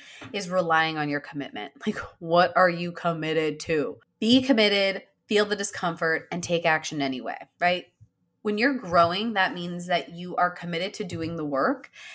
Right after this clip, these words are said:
including the work that requires you to look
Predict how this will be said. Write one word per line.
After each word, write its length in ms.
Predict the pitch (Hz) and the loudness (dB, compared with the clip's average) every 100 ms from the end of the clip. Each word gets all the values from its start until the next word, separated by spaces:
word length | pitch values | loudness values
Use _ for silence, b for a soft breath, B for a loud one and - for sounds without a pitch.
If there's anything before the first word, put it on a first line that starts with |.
| B B | B B
including 760 | 196 180 - - 190 202 220 214 | -6 -6 -8 -8 -8 -4 -2 0
the 120 | 175 | -2
work 560 | 151 131 131 240 - - B B - | -2 -2 0 0 -4 -20 B B -10
that 680 | 165 170 165 156 156 - - B - | 4 6 8 8 6 -2 -12 B -4
requires 800 | 170 165 - 151 151 165 165 - | -4 -2 2 4 6 4 0 -6
you 140 | 160 | -8
to 220 | 156 - 156 | -8 -6 -2
look 400 | 143 139 170 | 0 0 0